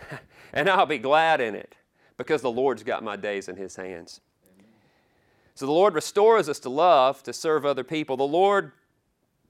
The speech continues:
is in control of our days. And then point number three, the Lord wants us to focus on following him. The Lord wants us to focus on following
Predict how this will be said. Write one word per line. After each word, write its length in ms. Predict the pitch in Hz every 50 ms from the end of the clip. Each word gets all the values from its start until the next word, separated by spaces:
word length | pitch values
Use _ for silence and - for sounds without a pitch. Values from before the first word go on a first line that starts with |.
| _ -
is 140 | 135 131 156
in 100 | 160 135
control 380 | 139 - - 165 160 160 160
of 100 | 143 127
our 80 | 135 131
days. 600 | 131 143 143 139 135 120 113 110 104 - - _ _ _ _ _ _ _ _ _ _ _ _ _ _ _ _ _ _ _ _ _ _ _ _
And 120 | 127 131 151
then 80 | 139
point 260 | 131 - 156 160 - 131
number 220 | 147 139 123 120
three, 380 | - - 139 123 117 110 104 - _ _ _ _ _ _ _ _ _ _ _ _ -
the 100 | 123 127
Lord 340 | 127 151 170 196 208 190 147
wants 380 | 156 170 180 190 98 - -
us 220 | 175 165 143 - -
to 100 | 190 -
focus 640 | - - 131 117 113 - 117 107 107 - - - _ _ _ _ _ _ _ -
on 160 | 113 113 110
following 800 | 101 - - - 113 110 120 127 127 127 123 127 123 123 120 117 _ _ _ _ _ _
him. 440 | _ - 120 113 104 90 87 90 87 _ _ _ _ _ _ _ _ _ _ _ _ _ _ _ _ _ _ _ _
The 140 | 117 117
Lord 460 | 113 117 135 156 165 175 175 147 131 127
wants 360 | 139 151 170 165 - - - -
us 460 | - - 175 170 151 123 113 113 - -
to 140 | - 117
focus 760 | - - - - 160 147 139 - - 104 101 104 - - - _ _ _ _ _ _ _ _ _
on 200 | 120 123 113 104
following 840 | - - - 110 107 113 120 127 127 123 127 123 123 120 117